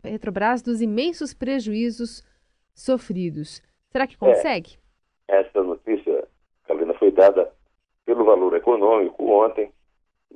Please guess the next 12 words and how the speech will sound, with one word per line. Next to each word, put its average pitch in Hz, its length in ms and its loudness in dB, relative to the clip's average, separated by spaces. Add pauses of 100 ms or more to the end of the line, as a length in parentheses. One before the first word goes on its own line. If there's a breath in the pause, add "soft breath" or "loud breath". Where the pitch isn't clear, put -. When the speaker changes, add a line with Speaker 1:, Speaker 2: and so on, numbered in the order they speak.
Speaker 2:
Diz 139 180 2
que 139 80 0
o 139 40 -2
plenário 131 600 4
do 90 80 -14
Tribunal 98 380 0
de 90 100 -4
Contas 85 400 -4
da 98 100 4
União 110 380 4
aprovou, 117 680 2 (1400)
anteontem, - 560 0